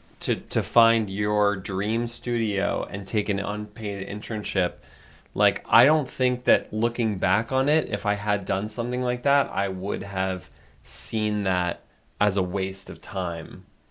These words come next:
you know? Like, if I had done, if I had taken an internship in that way, I think it probably would be something that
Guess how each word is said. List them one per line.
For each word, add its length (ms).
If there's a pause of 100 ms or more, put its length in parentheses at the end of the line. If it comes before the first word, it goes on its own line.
(260)
you 120
know? 380 (200)
Like, 200
if 160
I 140
had 260
done, 520 (380)
if 160
I 220
had 340
taken 400
an 120
internship 640 (280)
in 180
that 220
way, 400 (760)
I 140
think 440 (260)
it 220
probably 720 (100)
would 380
be 240
something 400
that 240